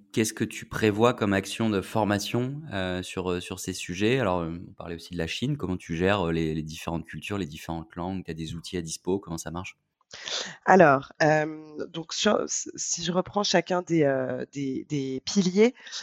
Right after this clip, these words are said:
Speaker 2: donc sur l'aspect, heu, C S R, heu, donc on va avoir, heu,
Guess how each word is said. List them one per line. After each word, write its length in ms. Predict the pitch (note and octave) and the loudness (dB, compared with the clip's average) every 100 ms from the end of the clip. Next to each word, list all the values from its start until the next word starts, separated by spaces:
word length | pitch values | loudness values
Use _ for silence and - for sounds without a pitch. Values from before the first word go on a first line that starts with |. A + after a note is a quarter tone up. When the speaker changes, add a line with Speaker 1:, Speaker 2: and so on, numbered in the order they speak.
| - | -4
Speaker 2:
donc 160 | D#3+ D#3 | -2 0
sur 180 | - F3 | 2 6
l'aspect, 580 | D#3+ - - G3 G3 F#3 | 6 4 0 2 4 4
heu, 420 | C#3+ C3+ C3+ C3 | 4 2 -2 -6
C 320 | B2+ - - | -6 -2 8
S 240 | G3 F#3 - | 8 8 6
R, 320 | F3 G#3 F3 - - - - | 6 6 -2 -6 -18 -12 -2
heu, 340 | B2+ A2+ G#2 A2+ | 0 2 0 -2
donc 180 | C#3+ - | -10 -8
on 100 | D3 | 0
va 200 | D3 C#3+ | 4 4
avoir, 360 | C#3 D#3 C#3+ | 4 -2 -2
heu, 540 | C#3+ C3 C3 B2 G2 | -4 -4 -6 -6 -8